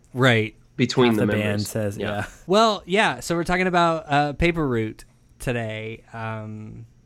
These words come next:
Speaker 1: but I, so I think part of, part of why I think, A, here, here's my theory,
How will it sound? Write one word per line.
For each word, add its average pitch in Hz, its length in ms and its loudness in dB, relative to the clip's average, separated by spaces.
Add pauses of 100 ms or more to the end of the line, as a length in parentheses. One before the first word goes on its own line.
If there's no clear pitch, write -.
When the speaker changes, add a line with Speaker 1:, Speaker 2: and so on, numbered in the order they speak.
(280)
Speaker 1:
but 226 200 0
I, 208 240 -2
so 226 380 -2
I 175 80 -4
think 240 220 -6
part 190 240 2
of, 180 280 -4
part 185 180 -6
of 165 220 -6
why 135 500 0
I 127 80 -4
think, 120 380 -6
A, 113 320 -6
here, 127 200 -6
here's 127 260 -6
my 127 100 -6
theory, 107 320 -10